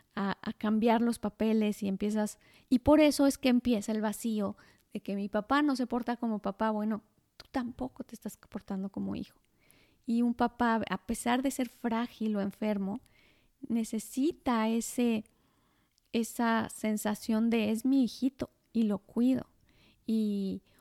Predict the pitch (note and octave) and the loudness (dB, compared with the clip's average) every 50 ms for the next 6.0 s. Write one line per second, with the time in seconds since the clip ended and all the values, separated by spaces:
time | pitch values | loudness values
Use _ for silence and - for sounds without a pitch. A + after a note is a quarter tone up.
0 | _ _ - A3 G#3 A3 G#3+ G3 F#3+ - - - B3 A3+ A3 G3+ - - A3 A3 | _ _ 0 2 4 4 4 4 2 0 0 0 2 2 2 0 0 -2 -2 -2
1 | G3+ G3 G#3+ G3+ - _ - G#3+ A3 B3 C4 A3 - - _ _ _ - - - | -2 -2 -4 -6 -4 _ 2 4 6 6 4 2 0 -6 _ _ _ -20 -20 -20
2 | _ _ - G#3+ G#3+ G3+ G3+ G3 F#3+ F#3 F#3+ C4 - _ _ _ _ - - - | _ _ -2 -2 0 0 0 -2 -2 -4 -4 -8 -12 _ _ _ _ -14 -6 -4
3 | A3 A3 A#3 A#3 A#3+ A3+ A#3 A#3+ G#3+ - - C4 D4+ F#4 - - B3 A#3 A#3 A#3 | -2 0 0 0 0 -2 -4 -4 -6 -4 0 0 0 0 0 0 2 2 2 2
4 | - A#3 A3 - - A#3 A3+ - _ _ _ _ _ - A3 A3 A3 A3 G#3+ G#3+ | 0 -2 -6 -6 -4 -6 -6 -6 _ _ _ _ _ -6 -4 -2 -2 -2 -2 -4
5 | A3 - - A#3 - C4+ C4+ - C#4 C4 - - A3 G3+ A#3 B3+ - - - | -4 -4 -4 -4 -2 -2 -2 -2 -4 -6 -4 -4 -2 -2 -2 -4 -4 -8 -18